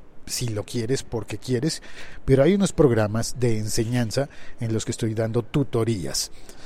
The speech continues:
tutorías de locución, que es lo que sé hacer, de lo que he vivido, de lo que me gano la vida todavía, y de podcast, que es con lo que me estoy ganando la vida en el tiempo reciente. He hecho la transición,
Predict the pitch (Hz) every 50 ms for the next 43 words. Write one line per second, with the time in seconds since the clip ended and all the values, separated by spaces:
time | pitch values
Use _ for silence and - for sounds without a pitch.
0 | - - - - 131 - 127 117 117 120 139 139 - - - 110 120 110 101 104
1 | 98 - 107 - - 165 156 160 175 170 - - - - - - - - 82 82
2 | 95 98 95 104 107 107 104 - - 98 95 95 - - 101 98 101 - - 135
3 | 131 123 113 113 95 95 92 - 98 98 101 110 113 120 127 127 123 127 127 127
4 | 123 110 104 95 - - 95 95 98 113 117 110 113 110 110 104 113 117 117 117
5 | 104 127 117 113 113 117 123 120 123 143 147 - - - - - - - - -
6 | - - - - - - - - - - - - - 147 147 127 127 - - -
7 | - - - 110 - - - - - 101 92 101 113 135 139 - - 135 123 113
8 | - - 139 131 120 117 117 113 110 107 - - 104 104 110 110 107 113 110 107
9 | 110 110 110 101 101 107 110 107 107 110 107 104 101 95 98 101 98 98 - -
10 | 101 101 104 - 160 160 139 120 - 98 - - - - - - - - - -
11 | - - - - - - - 127 127 127 127 - - 143 139 135 - 131 127 123
12 | 113 - 127 - - 131 131 127 143 151 165 160